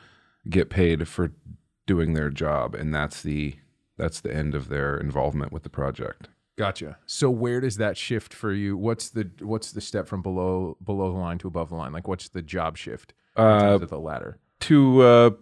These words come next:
Speaker 1: producer, like, a, to executive producer level, um,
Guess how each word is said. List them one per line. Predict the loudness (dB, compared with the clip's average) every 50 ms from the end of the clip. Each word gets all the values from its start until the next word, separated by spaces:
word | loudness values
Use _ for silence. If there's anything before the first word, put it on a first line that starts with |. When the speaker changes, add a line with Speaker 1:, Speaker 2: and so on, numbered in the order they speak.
| _ _
Speaker 1:
producer, | -10 -4 0 0 2 4 4 2 2 2 2 2 4 4 4 4 2 4
like, | 4 2 4 4
a, | 2 2 2 0
to | -2 0 2 4
executive | 4 4 4 4 2 4 4 2 0 0 0
producer | 0 0 2 2 0 0 0 0 2
level, | 4 4 4 4 2 2 0 -2 -6 -8
um, | -6 -4 -2 -2 -2 -2 -2 -4 -4 -8